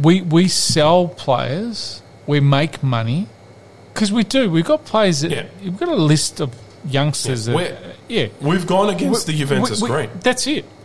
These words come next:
Speaker 2: That's
Speaker 1: Where
Speaker 2: all it is.
Speaker 1: before in the past, okay,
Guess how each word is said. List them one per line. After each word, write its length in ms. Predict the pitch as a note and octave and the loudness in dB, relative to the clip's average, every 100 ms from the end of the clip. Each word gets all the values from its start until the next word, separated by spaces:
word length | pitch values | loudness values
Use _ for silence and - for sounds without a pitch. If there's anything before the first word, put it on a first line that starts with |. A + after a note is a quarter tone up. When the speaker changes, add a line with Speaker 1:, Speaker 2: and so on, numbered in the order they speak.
| - | -6
Speaker 2:
That's 200 | C3+ G#3+ | 2 4
Speaker 1:
Where 80 | A#3 | 4
Speaker 2:
all 60 | F3+ | 2
it 40 | |
is. 40 | E3+ | 4
Speaker 1:
before 340 | B3+ D#4 D#4 | 6 8 8
in 60 | B3 | 4
the 100 | F#3+ | 0
past, 880 | - E3+ F#3+ C3 F3+ B3+ - - - - - - - - - | 0 2 4 4 2 -2 -8 -10 -18 -20 -20 -20 -20 -20 -8
okay, 540 | - B2+ - C3+ B2+ | -4 -2 0 0 0